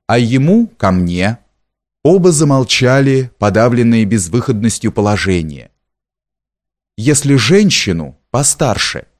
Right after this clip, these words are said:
вы решительно хотите доконать меня, Иоганн. Неужели вы не знаете, что каждая женщина, поступая в услужение к старому, одинокому,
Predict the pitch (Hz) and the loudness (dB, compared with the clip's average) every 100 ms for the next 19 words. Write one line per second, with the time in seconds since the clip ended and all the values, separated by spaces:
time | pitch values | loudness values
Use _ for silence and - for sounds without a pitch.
0 | _ _ _ _ _ - 95 110 113 - | _ _ _ _ _ -6 0 0 0 0
1 | 139 143 123 123 117 110 123 117 104 - | 0 2 0 0 0 -2 0 0 0 0
2 | 117 117 113 98 - 101 92 85 - 104 | 0 2 0 -4 -6 -4 -4 -4 -2 -2
3 | 98 92 92 78 67 _ _ _ _ _ | 0 -2 -2 -4 -12 _ _ _ _ _
4 | _ 120 143 139 104 135 170 160 165 160 | _ 0 2 2 2 2 2 2 2 0
5 | 120 147 135 104 104 - 113 - 120 113 | 0 0 0 0 -2 -4 -4 0 0 0
6 | 98 110 85 101 165 185 - 101 80 - | 0 0 0 0 0 0 -2 -2 -4 -8
7 | _ _ 120 - 117 117 117 113 113 113 | _ _ -4 -2 -2 2 2 0 -4 -6
8 | 92 117 120 117 104 - - 113 113 110 | -2 0 2 2 0 -4 -2 0 0 0
9 | 107 104 98 101 107 120 104 90 82 | 0 0 0 2 2 0 -2 -4 -6